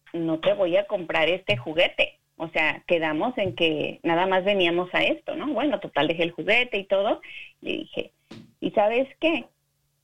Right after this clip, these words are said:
Por haberme hecho ese berrinche, no vas a poder tener el otro juguete que te había comprado yo". Y yo sé que suena muy duro, ¿no? A lo mejor dicen, "Ay, qué estricta", o X, ¿no?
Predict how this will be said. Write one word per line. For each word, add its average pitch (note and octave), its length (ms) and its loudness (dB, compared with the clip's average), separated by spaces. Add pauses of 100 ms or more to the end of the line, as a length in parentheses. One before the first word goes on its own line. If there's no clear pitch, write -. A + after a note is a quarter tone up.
(920)
Por F3+ 160 2
haberme A#3 540 2
hecho B3 220 0
ese A#3+ 260 2
berrinche, A#3+ 640 0 (1080)
no G3 180 4
vas G3+ 160 0
a G#3+ 80 0
poder F#3+ 320 2
tener F#3+ 280 -4
el F#3 120 -2
otro F3+ 220 -6
juguete E3+ 360 -10
que - 80 -18
te - 100 -12
había - 120 -12
comprado D#3+ 420 -10
yo". C#3+ 160 -18 (640)
Y G3 120 4
yo G3 200 2
sé B3+ 100 -2
que C4 140 -2
suena A3+ 260 -4
muy A3 240 0
duro, G3+ 380 0 (280)
¿no? F3+ 200 -4
A G#3+ 80 4
lo F#3 80 4
mejor E3+ 300 0
dicen, E3+ 360 -6
"Ay, C4 140 0
qué A#3 120 -2
estricta", G#3 760 -2
o D#3+ 260 -4
X, F#3 380 -4
¿no? D#4+ 240 -2